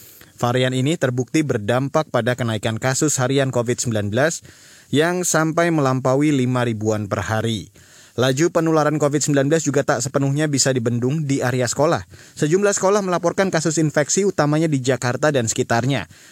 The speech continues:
Dan hingga hari ini, setidaknya sudah ada sembilan puluhan sekolah di ibu kota yang ditutup sementara akibat temuan kasus covid sembilan belas. Sementara itu, saudara, ancaman penularan covid sembilan belas di area sekolah sebetulnya sudah diperingatkan oleh Wakil Presiden Maruf Amin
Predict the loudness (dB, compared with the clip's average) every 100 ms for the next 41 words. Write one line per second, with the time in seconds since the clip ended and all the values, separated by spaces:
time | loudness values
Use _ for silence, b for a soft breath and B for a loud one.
0 | -4 0 0 0 0 0 0 0 0 0
1 | -2 -4 B B -2 0 2 2 2 0
2 | 0 0 2 2 2 2 2 2 2 2
3 | 2 2 2 2 2 0 2 2 0 0
4 | 0 0 0 0 0 0 0 -2 -2 -2
5 | 0 -2 -2 -2 -2 0 0 -2 -2 -2
6 | 0 0 0 0 0 0 -2 -2 -2 -2
7 | 0 0 0 -2 -2 -2 -2 0 0 -2
8 | -8 B B B B B -2 2 2 2
9 | 2 2 4 4 2 2 2 2 2 2
10 | 2 2 2 2 2 2 2 2 2 0
11 | 0 0 2 0 0 0 0 0 -2 0
12 | 2 2 0 0 0 0 -2 -2 -2 -2
13 | -2 -2 0 0 -2 0 -2 -2 -2 -2
14 | -2 -4 -2 0 0 -2